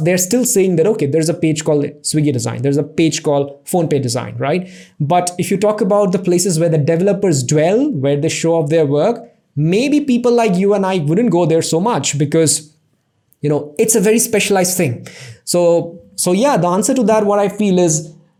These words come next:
such communities exist almost for every kind of role.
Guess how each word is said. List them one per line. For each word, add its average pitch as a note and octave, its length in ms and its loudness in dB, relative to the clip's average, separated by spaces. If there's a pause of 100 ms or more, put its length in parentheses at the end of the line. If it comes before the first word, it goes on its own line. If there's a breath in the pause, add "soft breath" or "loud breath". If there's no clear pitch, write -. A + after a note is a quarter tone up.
such - 340 -2
communities A#3+ 500 2
exist D#3+ 840 0
almost F#3 480 0
for F#3 500 0 (460)
every E3+ 320 2
kind G3 280 0
of G3+ 220 -2
role. F#3 400 2